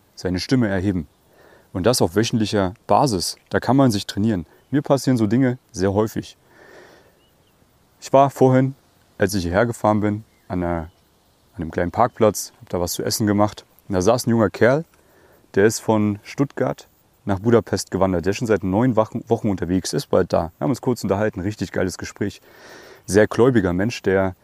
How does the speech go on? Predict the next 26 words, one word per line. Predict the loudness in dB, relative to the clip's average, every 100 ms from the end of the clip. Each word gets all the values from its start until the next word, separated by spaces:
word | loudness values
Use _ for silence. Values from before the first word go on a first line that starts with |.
| _ _ _ -4
aus | 0
seiner | 4 2
Perspektive | 2 0 0 -2 -2 -2
viele | -2 -2 0
Dinge | 0 -2
auch | -4
bestätigen | -6 -6 -2 -2
kann, | -2 -2 -2
die | -2
ich | -4
aus | -2 -4 -4
der | -4 -2
Mindset-Arbeit | -2 -2 -4 -2 0 0 -2
gelernt | -4 -2 -4
habe. | -6 -6
Das | -6
gleicht | -4 -4 -4
sich | -10 -10
lustigerweise. | -12 -8 -8 -6 -8 -10 -12
Also | -8 -2
ein | 2
sehr | 4 4
angenehmes, | 4 4 2 0
positives | -2 -2 0 -4 -10 -12
Gespräch | -16 -8 -8 -6
und | -8